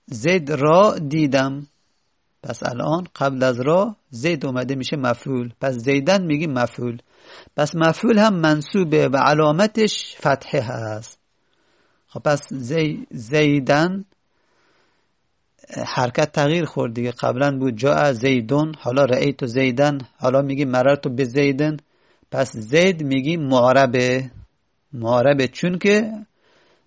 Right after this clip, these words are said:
به سبب عواملی که داخل شد ت-، آخرش تغییر خورد.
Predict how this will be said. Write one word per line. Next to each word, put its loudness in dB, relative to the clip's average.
به -2
سبب 4
عواملی 6
که 0
داخل 2
شد 2
ت-، -4
آخرش 2
تغییر 4
خورد. 0